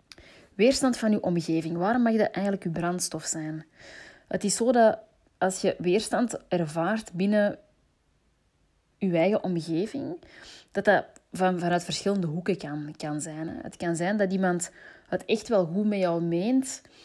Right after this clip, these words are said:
maar bepaalde eigen angsten heeft, ehm, om bijvoorbeeld te gaan doen wat jij doet. En dat hij u daarom daar ook wel van, van wil beschermen. En dat hij u daar dan ook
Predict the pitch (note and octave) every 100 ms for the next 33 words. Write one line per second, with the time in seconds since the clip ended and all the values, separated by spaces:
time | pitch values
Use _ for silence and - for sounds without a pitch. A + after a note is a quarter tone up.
0 | - - F3+ F3+ E3+ D#3+ - F3+ F#3 E3+
1 | E3 - - _ _ _ F#3 G3 F#3+ F#3
2 | F#3 A3+ - B3 B3+ D4+ - - - _
3 | - F3 F3 F3 - G3 F#3+ F3+ F#3 F#3
4 | F3+ F3 F3 E3+ D#3+ D#3+ F#3+ C4+ - -
5 | _ _ _ _ _ _ _ - - -
6 | - - G#3+ A3 G3+ - F#3 F3 G3 B3+
7 | G#3+ - G#3 A#3 A3+ F#3+ F#3 F3 - -
8 | E3 E3 D#3 - - F3 E3+ D#3+ - -
9 | F#3+ C#4+ F#4 - - - - - - G3
10 | G#3+ A3 C4+ A#3 G#3+ G3+ G3 F#3 G#3 A3+
11 | -